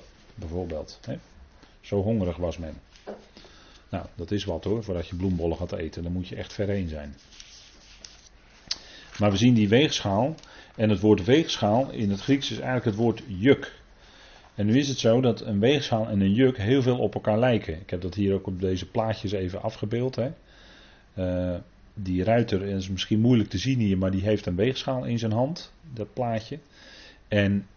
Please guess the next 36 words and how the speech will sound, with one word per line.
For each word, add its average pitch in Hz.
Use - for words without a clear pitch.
dan 98
hebben, 104
kennen 110
we 101
natuurlijk 104
ook 113
het 98
bekende 117
beeld 98
van 95
vrouwen 101
Justitia, 131
die 127
ook 95
een 113
weegschaal 120
in 110
de 113
ene 113
hand 117
heeft. 123
En 117
we 107
zien 113
daar 104
een 101
vrouw 101
lopen 92
met 90
een 92
juk, 117
met 95
twee 107
emmers 101
eraan, 82
hè. 131